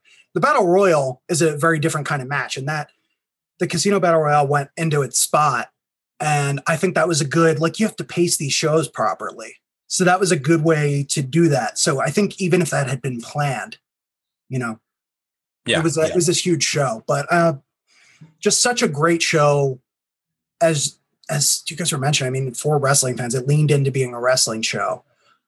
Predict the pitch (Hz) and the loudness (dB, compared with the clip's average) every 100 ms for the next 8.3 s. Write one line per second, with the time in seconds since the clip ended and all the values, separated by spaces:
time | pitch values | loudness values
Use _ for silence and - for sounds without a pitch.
0 | _ 123 127 123 117 _ _ _ _ _ | _ 0 0 0 -6 _ _ _ _ _
1 | _ _ _ _ _ _ 147 156 151 - | _ _ _ _ _ _ -2 0 0 2
2 | 180 180 143 160 160 151 - - 170 175 | 2 2 2 2 2 2 0 0 -2 0
3 | 147 151 139 143 139 135 170 196 202 202 | 0 -2 -2 -2 -2 0 0 2 2 2
4 | - 208 202 196 160 175 160 156 151 156 | 2 2 2 0 0 2 2 2 0 0
5 | 151 156 143 135 151 151 147 135 - 156 | 0 0 0 0 0 0 0 0 0 0
6 | 139 147 135 127 120 - 165 170 180 151 | -2 -4 -4 -4 -8 -2 -2 2 2 2
7 | 156 156 156 135 - 143 135 131 120 135 | 2 2 2 -2 0 0 0 -2 -4 -6
8 | 131 127 117 | -6 -6 -8